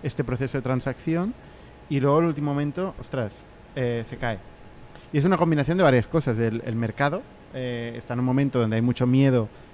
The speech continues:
y es muy difícil acabar de consolidar estas operaciones.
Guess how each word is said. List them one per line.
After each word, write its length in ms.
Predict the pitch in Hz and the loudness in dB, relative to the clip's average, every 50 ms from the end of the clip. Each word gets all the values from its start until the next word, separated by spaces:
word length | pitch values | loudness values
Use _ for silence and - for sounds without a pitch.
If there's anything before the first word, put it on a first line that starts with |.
| - - - 160 | -20 -18 -12 -6
y 80 | 135 135 | -6 -4
es 80 | 117 | -4
muy 140 | 135 143 139 | -2 -4 -4
difícil 280 | 131 120 139 131 139 131 | -4 -4 -4 -4 -4 -2
acabar 200 | - 127 127 131 | -2 0 -2 0
de 60 | 127 | 0
consolidar 640 | - 131 127 - - 135 127 127 127 123 123 120 117 - - | 0 0 -2 0 2 2 4 6 6 6 4 2 0 -4 -6
estas 220 | 131 - - 120 | -6 -4 -4 -4
operaciones. 560 | 123 117 127 123 120 - 135 131 135 160 185 | -2 -2 -2 -2 -2 -2 -4 -4 -4 -4 -6